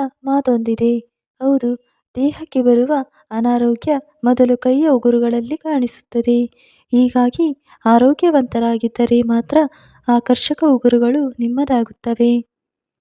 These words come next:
ಸಾಧ್ಯವಾದರೆ ಪ್ರತಿದಿನ ಇಲ್ಲವೇ ಎರಡು ದಿನಕ್ಕೊಮ್ಮೆ ನಿಂಬೆಹಣ್ಣಿನ ತುಂಡನ್ನು ಕೈ ಉಗುರುಗಳಿಗೆ ಹಚ್ಚಿ. ಇದರಿಂದ ಉಗುರು ಸ್ವಚ್ಛವಾಗುತ್ತದೆ ಮಾತ್ರವಲ್ಲದೆ ಸಂಧಿಯಲ್ಲಿ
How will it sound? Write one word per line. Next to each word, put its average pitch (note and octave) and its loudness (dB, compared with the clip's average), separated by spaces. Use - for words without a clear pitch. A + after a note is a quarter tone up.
ಸಾಧ್ಯವಾದರೆ C#4 0
ಪ್ರತಿದಿನ C4 -2
ಇಲ್ಲವೇ B3+ -2
ಎರಡು C#4 0
ದಿನಕ್ಕೊಮ್ಮೆ B3 -4
ನಿಂಬೆಹಣ್ಣಿನ B3+ 2
ತುಂಡನ್ನು B3 0
ಕೈ D4 2
ಉಗುರುಗಳಿಗೆ A#3+ 2
ಹಚ್ಚಿ. A#3+ -2
ಇದರಿಂದ B3 2
ಉಗುರು B3+ 4
ಸ್ವಚ್ಛವಾಗುತ್ತದೆ A#3+ -2
ಮಾತ್ರವಲ್ಲದೆ A#3+ -2
ಸಂಧಿಯಲ್ಲಿ B3 2